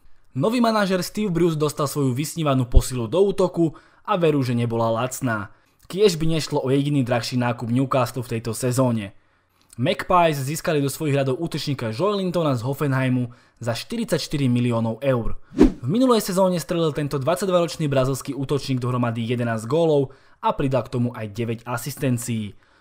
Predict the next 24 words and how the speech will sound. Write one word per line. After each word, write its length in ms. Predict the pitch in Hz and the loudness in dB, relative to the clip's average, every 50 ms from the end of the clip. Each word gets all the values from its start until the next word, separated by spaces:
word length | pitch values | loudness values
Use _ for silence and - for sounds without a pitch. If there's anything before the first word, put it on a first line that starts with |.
| _ - | _ -6
To 80 | - 131 | -4 -4
všetko 400 | 113 - - 214 - - 202 156 | -4 -2 -2 -4 -2 0 0 0
v 80 | - - | 0 -2
tridsaťich 360 | 196 - 233 - - 180 - - | -6 -6 -6 -6 -6 -6 -4 -2
piatich 240 | 147 127 - 123 | -2 -2 -2 -4
zápasoch. 720 | 113 104 113 110 110 - 113 107 - - 104 98 - - - _ _ _ _ _ _ _ _ _ _ _ - - | -6 -4 -2 -2 -2 -2 -4 -6 -6 -8 -12 -14 -14 -18 -20 _ _ _ _ _ _ _ _ _ _ _ -14 -8
Filipe 320 | - 233 254 254 - 196 170 | -4 -2 0 2 4 4 6
Luis 200 | 160 170 175 - | 6 4 4 2
sa 80 | 160 | 0
po 160 | 135 - 147 127 | 0 0 0 -2
skončení 480 | - - 165 175 - 185 170 151 131 | -2 -2 -2 -2 -2 -2 0 -2 0
pôsobenia 560 | - 139 139 - - 143 131 127 127 127 117 | 4 4 4 4 2 0 2 2 2 2 0
v 80 | - - | 0 -2
Atletiku 480 | 131 123 - 127 117 123 113 120 123 117 | -2 -2 -2 -4 -6 -6 -6 -4 -2 0
Madrid 400 | 160 185 170 170 165 151 139 - - - - _ _ - | 0 2 2 0 0 -2 -2 -6 -12 -14 -16 _ _ -4
vrátil 320 | 175 214 220 208 - 180 | 0 2 2 2 2 0
do 160 | 151 139 131 - | 0 0 -2 -2
svojej 320 | - 127 123 120 117 117 | -2 -2 0 0 2 0
rodnej 320 | 120 117 110 117 117 113 | 0 -2 -2 -2 -2 0
vlasti. 480 | 113 113 120 120 - - - 117 98 - - _ _ _ _ _ _ _ _ - | 2 2 2 0 -2 -6 -12 -12 -12 -14 -16 _ _ _ _ _ _ _ _ -12
Zmluvu 440 | - 113 120 156 226 254 240 202 - | -6 -2 0 2 4 4 4 4 6
podpísal 360 | 185 - - 185 - - 160 | 4 4 4 0 0 0 -2
s 80 | 139 - | -2 -2
Flamengom, 640 | - 123 123 127 131 127 127 120 117 110 110 110 | 0 2 2 4 4 2 2 2 0 0 -2 -4